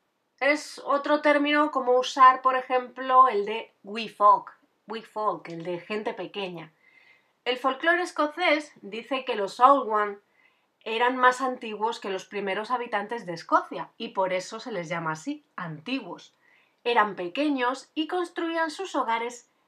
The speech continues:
en la tierra, en colinas. Como evitaban a los colonos que llegaban, empezó a crearse cierto misticismo a su alrededor y muchos acabaron pensando que eran como hadas o Said.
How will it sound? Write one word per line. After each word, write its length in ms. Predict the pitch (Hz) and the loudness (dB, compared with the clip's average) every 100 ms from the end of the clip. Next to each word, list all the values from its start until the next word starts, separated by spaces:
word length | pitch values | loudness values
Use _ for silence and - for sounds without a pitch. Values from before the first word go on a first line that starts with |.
| _ | _
en 160 | 339 320 | -6 0
la 160 | 220 | 0
tierra, 480 | 269 302 302 185 170 | 0 -6 -2 -2 -4
en 240 | - 220 226 | -8 -8 -6
colinas. 720 | 233 220 262 240 170 151 - _ _ _ _ _ _ _ _ | -6 -4 -6 -6 -8 -10 -20 _ _ _ _ _ _ _ _
Como 260 | - 233 240 | 0 2 2
evitaban 480 | 247 254 302 320 302 | 0 -2 2 2 4
a 60 | |
los 180 | 277 277 | 2 2
colonos 500 | - 247 294 262 233 | 0 2 2 0 -4
que 160 | - 294 | -4 -2
llegaban, 540 | 277 277 262 214 339 - _ _ _ | -2 -2 -2 -4 -6 -18 _ _ _
empezó 440 | 185 170 175 214 | -10 -6 -8 -2
a 100 | 208 | -2
crearse 920 | 208 202 202 202 202 - 214 202 202 _ | -2 2 4 4 -2 -10 -6 -6 -8 _
cierto 360 | 190 190 208 208 | -6 -4 -2 -4
misticismo 720 | 208 - 202 - 208 196 175 | -4 -8 -12 -10 -12 -6 -8
a 40 | |
su 200 | 165 170 | -8 -10
alrededor 640 | 160 208 214 220 254 254 - _ _ _ _ | -8 -6 -4 0 0 -2 -6 _ _ _ _
y 100 | 294 | 2
muchos 480 | 302 359 359 247 240 | 4 4 -2 -6 -6
acabaron 460 | 214 190 190 214 233 | -4 2 2 2 -4
pensando 580 | 247 254 269 247 202 - _ _ _ | -8 -4 -4 -4 -8 -12 _ _ _
que 200 | - 220 | -6 -6
eran 200 | 214 165 | -4 -6
como 360 | 170 285 269 220 | 0 2 4 4
hadas 440 | 214 220 220 - _ - | 4 0 -4 -12 _ -6
o 140 | 196 | -6
Said. 640 | 196 - 277 269 170 156 | -6 -8 -6 -4 -6 -10